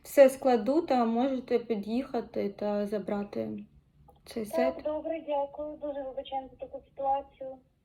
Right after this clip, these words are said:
Speaker 2: Гарного вам вечора.
Speaker 1: М, так, ви будете забирати цей сет?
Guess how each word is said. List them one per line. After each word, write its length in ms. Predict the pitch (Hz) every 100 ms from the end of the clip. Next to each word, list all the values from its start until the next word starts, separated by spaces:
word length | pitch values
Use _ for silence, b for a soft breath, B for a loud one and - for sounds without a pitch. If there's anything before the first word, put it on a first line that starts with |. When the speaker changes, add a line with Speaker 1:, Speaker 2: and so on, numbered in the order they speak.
| _ _ -
Speaker 2:
Гарного 320 | 262 262 254
вам 140 | 247
вечора. 400 | 240 240 - 269 277 -
Speaker 1:
М, 440 | 262 247 247 254
так, 300 | 247 262 247
ви 140 | 233 247
будете 320 | 240 381 294
забирати 520 | - 214 220 208 202
цей 200 | 208 240
сет? 220 | 226 226